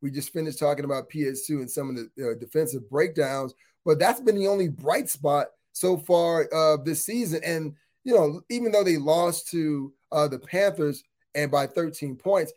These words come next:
this defense has performed well at time overall, and they've had some breakdowns from a run standpoint. But yeah,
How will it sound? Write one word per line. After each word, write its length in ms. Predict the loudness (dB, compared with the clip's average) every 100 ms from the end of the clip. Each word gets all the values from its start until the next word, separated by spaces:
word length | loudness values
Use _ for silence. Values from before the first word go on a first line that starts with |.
| _ -2
this 180 | -2 -2
defense 580 | -8 -8 -4 0 0
has 320 | -2 -4 -4 -4
performed 640 | -10 -4 0 0 0 -8 -2
well 440 | 0 2 0 -4 _ _ 0
at 220 | 0 0
time 340 | -2 -2 -2 -2
overall, 760 | -2 -2 0 2 4 2 -2 -8 _
and 100 | -8
they've 80 | -4
had 240 | 0 -2 -2
some 140 | -2
breakdowns 520 | 0 0 0 -2 -4
from 140 | -8 -8
a 40 |
run 220 | -4 -6
standpoint. 560 | -4 -2 -2 -2 -4 -4
But 100 | -2
yeah, 240 | 0 0